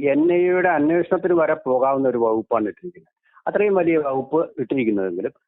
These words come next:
അതിപ്പോ മജിസ്ട്രേറ്റ് കോടതിയാണ് ജാമ്യം കൊടുത്തിരിക്കുന്നത്, ഗവൺമെന്റ് നേരിട്ടല്ല.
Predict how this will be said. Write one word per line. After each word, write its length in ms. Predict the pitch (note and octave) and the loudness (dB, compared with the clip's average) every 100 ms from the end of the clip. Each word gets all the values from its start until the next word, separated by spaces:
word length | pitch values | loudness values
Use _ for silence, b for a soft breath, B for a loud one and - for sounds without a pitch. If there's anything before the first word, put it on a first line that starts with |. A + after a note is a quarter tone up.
| - | -8
അതിപ്പോ 340 | B2+ A#2+ C3 B2 B2+ | -4 0 -2 -2 -8
മജിസ്ട്രേറ്റ് 840 | B2 B2 B2 A#2+ B2 - - C3+ C#3 | -6 -4 -4 -2 -6 -6 -4 -4 -2
കോടതിയാണ് 600 | C#3 C#3+ D3+ D3 D3+ F3+ | 0 0 0 0 0 2
ജാമ്യം 340 | F3 F#3 F#3+ | 2 2 0
കൊടുത്തിരിക്കുന്നത്, 720 | F#3+ F#3+ G3+ F3 D#3+ C3 C#3 | 0 0 -2 0 0 0 -2
ഗവൺമെന്റ് 440 | D3 C#3+ D3 C#3+ B2+ | -4 -2 -2 -4 -4
നേരിട്ടല്ല. 500 | D#3 D3+ F#2+ - | -4 -4 -6 -8